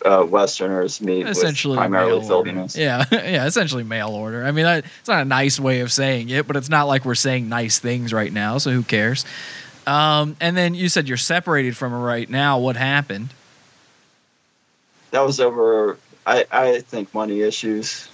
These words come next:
Speaker 2: Oh, it's a
Speaker 1: Pretty
Speaker 2: mo-, it's a
Speaker 1: pretty
Speaker 2: money,
Speaker 1: much,
Speaker 2: it's a
Speaker 1: pretty
Speaker 2: money,
Speaker 1: much, pretty
Speaker 2: money
Speaker 1: much.
Speaker 2: thing.
Speaker 1: Okay, so, okay, that's, that was a social experiment because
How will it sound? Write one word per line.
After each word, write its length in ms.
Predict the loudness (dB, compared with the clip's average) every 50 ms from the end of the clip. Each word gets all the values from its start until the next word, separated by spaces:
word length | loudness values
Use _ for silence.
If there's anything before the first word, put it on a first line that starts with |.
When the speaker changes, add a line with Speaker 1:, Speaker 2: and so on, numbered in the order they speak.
| -18 -12
Speaker 2:
Oh, 80 | -10 -8
it's 100 | -4 2
a 40 | 4
Speaker 1:
Pretty 140 | 6 6 6
Speaker 2:
mo-, 80 | 4
it's 100 | 0 -2 -2
a 20 |
Speaker 1:
pretty 100 | 0 2
Speaker 2:
money, 80 | 2 2
Speaker 1:
much, 40 | 2
Speaker 2:
it's 80 | 0 0
a 40 | 0
Speaker 1:
pretty 100 | 0 2
Speaker 2:
money, 120 | 2 2 0
Speaker 1:
much, 100 | 0 0
pretty 140 | 0 2 2
Speaker 2:
money 140 | 2 2
Speaker 1:
much. 100 | 0 -2
Speaker 2:
thing. 100 | -6 -10 -8
Speaker 1:
Okay, 260 | 0 2 2 2 2
so, 160 | 2 -2 -4
okay, 200 | -2 0 0 0 2
that's, 200 | 2 0 0 0
that 240 | 0 2 2 2
was 100 | 2 0 -6
a 40 | -6
social 440 | -2 0 0 0 0 -2 -2 -2
experiment 680 | -2 -2 -4 -2 -2 0 0 0 -2 -4 -4 -6 -6 -4
because 520 | -4 -6 0 4 4 6 6 4 2 -4